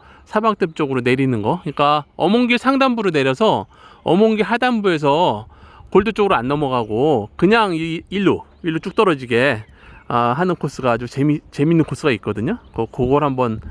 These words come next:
하려고 왔어요. 오늘 날씨가 살짝 흐리고요. 비도 살짝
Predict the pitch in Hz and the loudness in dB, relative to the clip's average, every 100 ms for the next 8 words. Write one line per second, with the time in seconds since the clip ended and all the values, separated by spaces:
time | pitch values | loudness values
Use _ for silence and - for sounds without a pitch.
0 | - - - 190 143 226 139 110 110 113 | -16 -10 -2 0 2 2 0 -2 -8 -2
1 | 127 98 - - - - - - - - | -2 -2 -6 -18 -20 -20 -18 -16 -18 -20
2 | - 254 294 262 233 - 277 269 311 320 | -4 0 2 2 -2 -2 -4 -2 -4 -4
3 | 320 302 - 294 277 240 226 254 127 110 | -4 -4 0 0 2 4 4 4 2 -4
4 | _ - - - 226 269 262 277 269 262 | _ -20 -20 -4 -2 0 0 0 2 2
5 | 254 233 | 4 0